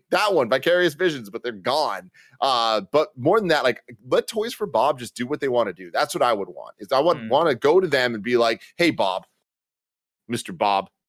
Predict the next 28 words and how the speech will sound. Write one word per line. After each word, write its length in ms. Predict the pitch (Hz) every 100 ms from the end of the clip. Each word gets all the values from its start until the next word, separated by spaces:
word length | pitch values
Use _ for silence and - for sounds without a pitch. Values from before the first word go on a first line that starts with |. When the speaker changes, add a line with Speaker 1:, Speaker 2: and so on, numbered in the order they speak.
| _ _ _ _ _ _ _ _ _ _
Speaker 1:
what, 280 | 139 214 -
what 200 | 143 233
game 140 | 220 202
Speaker 2:
Mister 60 |
Speaker 1:
do 40 | 147
you 20 |
Speaker 2:
Bob. 20 | 131
Speaker 1:
want? 60 | 123
Do 60 |
you 60 | 147
wanna 200 | 165 196
make 180 | 196 180
a 40 |
new 120 | 180
Spyro? 440 | 180 180 190 226 -
Do 80 | 147
you 60 |
wanna 220 | 127 151
make 160 | 180 190
another 260 | 175 175 175
Crash? 340 | - 170 277
What, 240 | - 185 131
do 60 |
you 40 | 123
wanna 160 | 180
just 180 | 165 151
do 120 | 185 185
a, 200 | 170